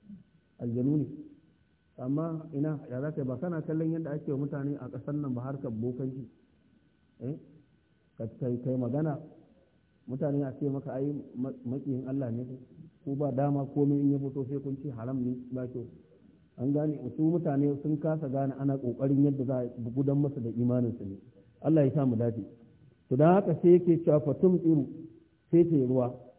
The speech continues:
Wal ardu fatum bi, ƙasa za ta fitar da tsiri in ya umarce ta. Da haka fataruhu alaihim sarihatuhum. Dabbobinsu da suke fita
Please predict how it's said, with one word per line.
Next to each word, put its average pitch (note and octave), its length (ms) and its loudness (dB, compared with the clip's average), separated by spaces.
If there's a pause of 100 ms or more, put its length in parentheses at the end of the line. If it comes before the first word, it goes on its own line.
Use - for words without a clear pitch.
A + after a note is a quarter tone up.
(380)
Wal C3+ 220 4
ardu E3 340 2
fatum D#3+ 400 0
bi, C3+ 240 -2
ƙasa D#3 300 -2
za D#3 140 0
ta D#3 140 -4
fitar C3+ 320 0
da C3 80 0
tsiri B2+ 380 -2
in D#3 140 4
ya D#3+ 60 4
umarce B2 460 -2
ta. A2 140 -12 (800)
Da C3+ 220 2
haka D#3+ 160 2
fataruhu D3+ 720 4
alaihim C3+ 520 2
sarihatuhum. C3 840 -2 (680)
Dabbobinsu F3+ 840 4
da D3+ 160 0
suke D#3 260 -2
fita D3 300 -2